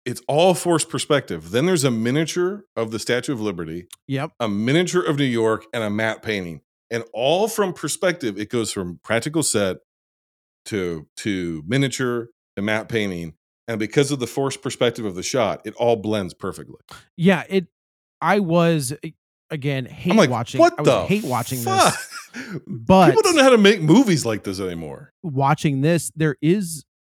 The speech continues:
Speaker 2: that level of filmmaking, like Mission Impossible, that doesn't exist anymore. Like the
Speaker 1: Yeah.
Speaker 2: matte paintings and the miniatures and, and just making it
Speaker 1: Even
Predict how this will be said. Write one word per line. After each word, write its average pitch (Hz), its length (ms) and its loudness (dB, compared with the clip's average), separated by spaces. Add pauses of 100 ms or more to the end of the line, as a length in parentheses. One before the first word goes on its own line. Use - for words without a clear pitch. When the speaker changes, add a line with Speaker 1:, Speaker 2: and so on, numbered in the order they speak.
(140)
Speaker 2:
that 156 240 -6
level 165 340 0
of 127 80 -4
filmmaking, 135 840 -4 (440)
like 139 260 -8
Mission 113 220 -4
Impossible, 101 580 -12 (280)
that 139 100 -8
doesn't 180 240 0
exist 139 400 0
anymore. 90 540 -14 (580)
Like 143 260 0
the 139 120 -2
Speaker 1:
Yeah. 120 100 2
Speaker 2:
matte 139 260 0
paintings 143 640 0
and 135 200 -4
the 123 40 -2
miniatures 139 880 2 (120)
and, 127 320 -8
and 151 160 -4
just 180 180 -2
making 147 380 -6
it 165 120 -2
Speaker 1:
Even 196 140 4